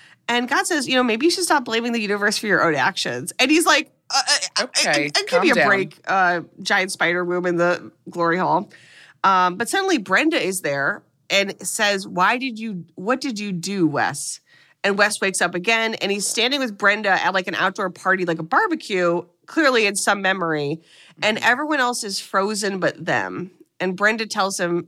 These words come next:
Speaker 1: "I thought
Speaker 2: Okay.
Speaker 1: I was different." He freaks out. Suddenly, he's back in the bathroom, and even worse, his eyes are bleeding, right?
Speaker 2: Oh, that is worse.
Speaker 1: And God tells him,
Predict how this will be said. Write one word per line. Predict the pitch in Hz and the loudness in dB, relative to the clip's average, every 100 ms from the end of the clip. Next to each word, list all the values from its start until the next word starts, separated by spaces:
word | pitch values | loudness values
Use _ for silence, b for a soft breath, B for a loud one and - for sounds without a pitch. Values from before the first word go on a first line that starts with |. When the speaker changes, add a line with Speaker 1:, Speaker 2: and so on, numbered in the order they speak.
| - | -4
Speaker 1:
"I | 180 | -6
thought | 180 185 190 - | 0 2 2 -2
Speaker 2:
Okay. | - | -6
Speaker 1:
I | 175 | -4
was | 165 165 | -2 -4
different." | 196 175 - - - - b b b b b _ _ - | -4 -4 -6 -8 -12 -16 b b b b b _ _ -8
He | 202 170 - _ | -6 -6 -10 _
freaks | - - 165 - | -12 -10 -8 0
out. | 262 277 - _ 214 - | 4 4 0 _ -20 -14
Suddenly, | - 320 311 | -2 2 2
he's | 277 233 | -2 0
back | 208 233 | 0 0
in | 240 | 0
the | |
bathroom, | 202 185 208 180 | 0 0 0 -6
and | 175 | -4
even | 349 415 254 | -4 -4 0
worse, | 233 165 165 - _ _ _ _ _ _ _ _ _ - | 2 2 0 -10 _ _ _ _ _ _ _ _ _ -12
his | 214 202 | -8 0
eyes | 170 220 254 185 | 4 4 2 -4
are | |
bleeding, | 160 143 127 - 160 | -6 -6 -8 -12 -10
right? | 151 156 151 _ _ b b b 311 | -4 -4 -6 _ _ b b b 0
Speaker 2:
Oh, | 349 349 240 147 127 147 | 2 4 4 2 -2 0
that | 262 254 | 0 2
is | 247 - | 0 -2
worse. | 135 117 - 311 - _ - - | -4 -4 -6 -8 -10 _ -12 -4
Speaker 1:
And | 220 208 | -2 0
God | 240 302 | 0 0
tells | 254 247 | -2 0
him, | 208 | 0